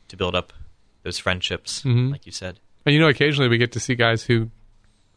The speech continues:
Speaker 2: might have studied at the Josephinum in the past.
Speaker 1: Mm-hmm.
Speaker 2: And
Speaker 1: Yeah.
Speaker 2: they move on to a new seminary, and then they'll come back either playing basketball or cheering for the team <laughs> from their seminary.
Speaker 1: Right,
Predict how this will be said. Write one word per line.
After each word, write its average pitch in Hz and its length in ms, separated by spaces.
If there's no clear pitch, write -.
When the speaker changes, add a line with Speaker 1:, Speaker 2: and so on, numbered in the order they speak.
Speaker 2:
might 123 220
have 120 140
studied 120 320
at 113 80
the 120 80
Josephinum 113 480
in 107 60
the 107 60
past. 113 500
Speaker 1:
Mm-hmm. 131 220
Speaker 2:
And 123 100
Speaker 1:
Yeah. 117 80
Speaker 2:
they 117 60
move 117 160
on 113 160
to 120 100
a 113 40
new 117 140
seminary, 107 520
and 110 100
then 113 120
they'll 117 100
come 113 200
back 110 360
either 127 180
playing 147 300
basketball 123 640
or 113 220
cheering 143 340
for - 100
the 120 100
team 123 260
<laughs> - 20
from 147 200
their 170 180
seminary. 139 680
Speaker 1:
Right, 107 240